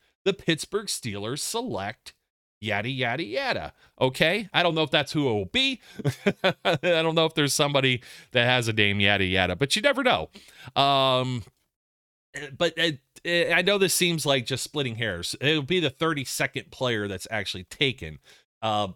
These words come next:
one other player not taken off the board really bumps up the value of every pick after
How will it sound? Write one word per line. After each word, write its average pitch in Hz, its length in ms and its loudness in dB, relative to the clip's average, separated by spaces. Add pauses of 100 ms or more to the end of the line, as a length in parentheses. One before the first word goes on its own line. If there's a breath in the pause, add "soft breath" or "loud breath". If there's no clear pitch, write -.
(160)
one 143 400 -2
other 139 200 2
player 123 380 -2
not 123 260 -8
taken 123 300 -8
off 110 220 -6
the 90 80 -8
board 104 560 -2
really 117 340 -2
bumps 113 500 -6
up 110 280 -4
the 98 80 -10
value 104 800 0 (200)
of 131 200 -2
every 156 240 2
pick - 340 -4 (180)
after 127 600 0